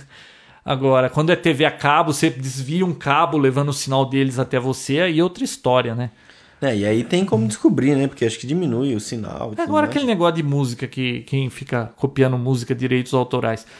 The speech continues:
Speaker 1: Se começar a cair C D de música na tua casa pirata
Speaker 2: Você pode ouvir?
Speaker 1: Você pode ouvir, tá caindo na tua casa, né?
Speaker 2: Você pode até pagar o cara antes, depois ele passa e joga.
Speaker 1: Joga por cima do telhado.
Speaker 2: Quem prova que você pagou, né?
Speaker 1: Não, caiu no meu quintal, então, ó, tudo bem.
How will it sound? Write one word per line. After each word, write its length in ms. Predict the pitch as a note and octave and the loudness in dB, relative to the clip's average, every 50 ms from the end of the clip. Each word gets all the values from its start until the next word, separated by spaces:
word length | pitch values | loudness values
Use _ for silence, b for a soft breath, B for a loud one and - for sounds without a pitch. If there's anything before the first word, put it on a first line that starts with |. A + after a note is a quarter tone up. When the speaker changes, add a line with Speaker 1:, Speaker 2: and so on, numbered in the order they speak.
| B | B
Speaker 1:
Se 160 | B - - C#4 | B -6 -6 0
começar 420 | - F4 C#4+ A#3+ G#3+ G#3+ - G3+ | 2 2 4 4 2 2 2 0
a 40 | G3 | 0
cair 320 | - E3+ D#3 C3+ C3 C3 | 2 2 2 2 2 0
C 240 | C3+ - - C3 A#2+ | -2 -2 -2 -2 -2
D 160 | A#2 B2 B2+ | -2 -2 -2
de 100 | B2 B2+ | -2 -2
música 380 | B2 B2 B2+ C3 B2 B2 A#2+ B2 | -2 0 0 0 0 0 -2 -2
na 120 | B2 A#2+ | -2 -2
tua 140 | A2+ - A#2 | -2 -4 -4
casa 340 | - - B2 A#2+ A#2 A#2+ B2+ | 0 2 2 2 4 2 -2
pirata 720 | - - B2+ B2 B2+ C#3+ D#3 - - - B2 - - C3+ - _ | -4 -4 -2 0 2 2 2 0 -4 -6 -6 -6 -8 -10 -12 _
Speaker 2:
Você 140 | - - C3+ | -10 -8 -4
pode 240 | A2+ A#2+ G#2+ G#2 | -2 -2 0 0
ouvir? 300 | G#2+ A2+ C#3+ F#3 - - _ | -2 -2 -4 -8 -10 -12 _
Speaker 1:
Você 200 | - C#3 - D3+ | -12 -6 -4 -2
pode 200 | C#3 - D3+ F#3+ | 2 2 2 4
ouvir, 180 | A#3 A3+ A#3+ A3+ | 4 2 2 0
tá 120 | - - | 0 -2
caindo 300 | - - C3+ C3 C3 C3+ | 0 2 2 2 2 2
na 80 | C3+ B2 | 0 0
tua 140 | - C#3 - | -2 -4 -4
casa, 300 | - F#3+ B3 A3+ D#3+ C#3 | -2 -2 -2 -2 -2 -2
né? 160 | D#3+ F3 D#3 - _ _ _ _ _ _ _ _ _ _ _ _ | -4 -4 -6 -10 _ _ _ _ _ _ _ _ _ _ _ _
Speaker 2:
Você 140 | - - - | -12 -12 -4
pode 180 | G2+ C3 B2+ B2 | 0 0 2 2
até 140 | A2+ - C#3+ | 2 0 -2
pagar 320 | - E3+ D#3+ C#3+ D3 C#3 | 0 -2 0 2 2 2
o 60 | C3+ | 0
cara 260 | C3+ - C3+ C3+ C3+ | 0 0 0 2 2
antes, 160 | C3+ C#3 D3 D3+ | 2 0 0 -2
depois 300 | E3 D#3 E3 D#3+ D#3+ E3 | -4 -4 -4 -4 -4 -4
ele 100 | D#3+ D#3+ | -6 -4
passa 360 | - D#3+ D3 D3 D3+ - - | -2 -2 -2 -2 -2 -6 -12
e 40 | - | -10
joga. 340 | - - G3 F#3+ F3+ E3+ | -6 -6 -4 -4 -2 -2
Speaker 1:
Joga 400 | D#3+ C3+ C3+ E3 F3+ G3 F#3+ F3+ | -2 0 2 2 2 2 2 0
por 160 | - - E3 D#3 | 0 0 0 0
cima 260 | C#3 - E3 E3+ D#3+ D3+ | 0 -2 -2 -2 -2 -2
do 80 | D3 | -2
telhado. 580 | D3 D3 C3+ C3 C#3 D#3 E3+ D#3+ C#3 C3 A#2 A#2 - _ _ - - | 0 0 2 2 2 2 2 2 0 -4 -8 -8 -14 _ _ -20 -8
Speaker 2:
Quem 200 | - E3 D#3 D3+ | -4 -4 -4 -2
prova 420 | - D#3+ C#3+ B2+ B2 A2+ A2+ A2 | 0 4 4 6 6 4 2 -2
que 80 | - - | -4 -8
você 80 | - | -10
pagou, 420 | A2 - A2+ A2 G#2+ G2+ G#2 G#2 G2+ | -6 -4 -4 -4 -4 -4 -4 -4 -4
né? 80 | G#2 | -2
Speaker 1:
Não, 140 | G3+ A#3 G#3 | 0 0 0
caiu 320 | - G#3 A#3+ C#4 C#4 D4 | 0 0 0 2 2 2
no 60 | D4 C4+ | 2 2
meu 120 | B3 A3+ | 0 0
quintal, 440 | A3 - G3 D#3 - E3+ F3+ E3+ C#3 | 0 -2 -2 -2 0 0 0 0 -2
então, 480 | C3 B2 C3+ C3 C3 F3+ C4 E4+ F4 | -4 -4 -4 -2 -2 -2 -2 -2 0
ó, 40 | C#4+ | -2
tudo 320 | - C#3 - - C3+ C#3 G3+ | -2 -4 -4 -4 -4 -4 -2
bem. 320 | B3+ B3+ C4 B3+ G3+ b | -4 -4 -4 -6 -8 b